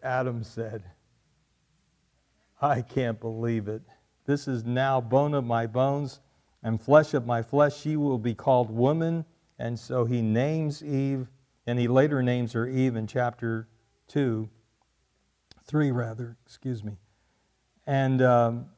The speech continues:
"She shall be called woman, for she was taken out of man.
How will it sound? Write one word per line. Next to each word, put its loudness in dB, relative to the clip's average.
"She -2
shall 2
be 2
called 4
woman, 4
for -2
she -2
was -2
taken -2
out 4
of 0
man. -2